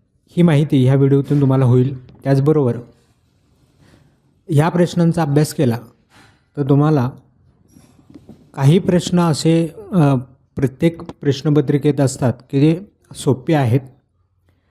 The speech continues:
पण माहीत नसल्यामुळं आपण त्याच्याकडे दुर्लक्ष करतो आणि येणारे, मिळणारे मार्क देखील आपले ज-, परीक्षेमध्ये मिळत नाहीत.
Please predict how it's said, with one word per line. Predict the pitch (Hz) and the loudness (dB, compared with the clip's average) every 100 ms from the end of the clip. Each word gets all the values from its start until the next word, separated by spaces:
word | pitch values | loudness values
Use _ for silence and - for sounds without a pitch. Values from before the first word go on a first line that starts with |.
| _ _ _ _ - | _ _ _ _ 0
पण | 156 | 2
माहीत | 151 170 190 | 2 2 0
नसल्यामुळं | 180 - 175 180 | -2 0 0 2
आपण | 175 175 | 0 0
त्याच्याकडे | 165 156 160 160 | 0 0 0 0
दुर्लक्ष | 151 156 156 - | 2 2 0 -2
करतो | 147 147 131 | -2 -2 0
आणि | 151 165 170 | 0 0 2
येणारे, | 143 143 151 151 | 2 2 0 0
मिळणारे | 156 139 131 135 135 143 | 2 2 2 0 0 0
मार्क | 135 120 135 | -2 -2 0
देखील | 127 123 131 | 0 0 -2
आपले | 123 127 120 | -2 0 0
ज-, | 120 127 - - 131 | 0 -4 -10 -14 -4
परीक्षेमध्ये | 117 - 113 113 165 185 _ _ _ _ _ _ _ - | -4 -2 0 2 0 -2 _ _ _ _ _ _ _ -6
मिळत | 135 143 135 | 2 2 2
नाहीत. | 120 95 | -2 -4